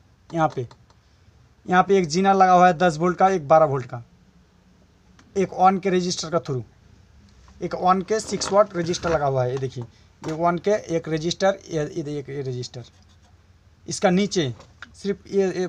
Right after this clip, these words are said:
ये नीचे देखिए, दो जीनर लगा हुआ है, डायोड, जीना डायोड,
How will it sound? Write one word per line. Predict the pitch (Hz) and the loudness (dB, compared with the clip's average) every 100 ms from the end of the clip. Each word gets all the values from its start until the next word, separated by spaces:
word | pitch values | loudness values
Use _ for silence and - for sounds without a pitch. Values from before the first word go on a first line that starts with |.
| 165 | -4
ये | 180 190 | -2 0
नीचे | 180 156 139 | 0 -2 -4
देखिए, | 139 131 120 - _ _ _ _ _ _ _ _ _ | -4 -8 -12 -14 _ _ _ _ _ _ _ _ _
दो | 147 180 220 277 _ _ _ _ _ | -2 2 2 2 _ _ _ _ _
जीनर | 127 151 180 185 | -8 -2 0 2
लगा | 165 147 | 2 2
हुआ | 135 127 | 2 0
है, | 113 - _ _ | -2 -10 _ _
डायोड, | 139 156 151 131 | 2 4 4 0
जीना | 117 151 165 165 | -6 -4 0 2
डायोड, | 143 127 | 2 -2